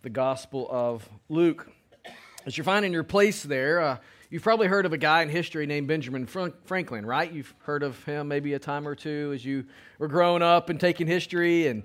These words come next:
and especially, uh, revolutionary type of history. Benjamin Franklin was born in Boston, Massachusetts, but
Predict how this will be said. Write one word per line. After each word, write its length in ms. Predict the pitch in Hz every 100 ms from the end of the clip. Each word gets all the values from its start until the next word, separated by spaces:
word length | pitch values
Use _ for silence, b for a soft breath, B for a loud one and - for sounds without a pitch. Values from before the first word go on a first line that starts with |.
| B B B B
and 100 | 123
especially, 760 | 127 - 175 165 160 165 160 156
uh, 920 | 143 131 131 127 120 117 110 110 98 95 - _ _ 139
revolutionary 760 | 156 165 175 208 170 151 147 135
type 340 | 147 147 -
of 160 | 139 -
history. 400 | 180 160 147 135
Benjamin 500 | 160 240 220 180 147
Franklin 560 | - 190 208 147 131
was 100 | 135
born 260 | 113 233 269
in 100 | 151
Boston, 400 | 147 160 - 147
Massachusetts, 800 | 151 143 139 - 175 160 139 107
but 260 | 143 135